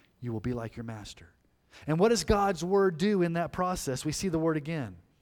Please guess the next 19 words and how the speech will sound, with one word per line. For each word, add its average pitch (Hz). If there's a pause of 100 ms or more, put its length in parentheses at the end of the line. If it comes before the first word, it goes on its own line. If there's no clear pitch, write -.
(720)
God's 160
word 175
is 151 (100)
instrumental 165
in 175
this. 113
Second 165
Timothy 170 (240)
three, 156 (160)
sixteen 165
through 151
seventeen. 123 (880)
"All 190
scripture -
is 127
breathed 156
out 160
by 170
God 101